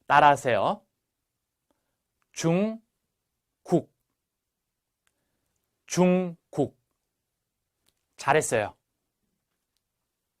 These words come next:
여러분, 저는 선생님이에요.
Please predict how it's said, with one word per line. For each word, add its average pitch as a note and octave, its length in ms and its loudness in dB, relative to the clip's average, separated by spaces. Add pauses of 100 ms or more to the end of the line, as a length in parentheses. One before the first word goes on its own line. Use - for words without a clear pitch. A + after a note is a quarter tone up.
(1700)
여러분, E3+ 460 4 (560)
저는 F#3+ 540 2 (560)
선생님이에요. A3 1120 0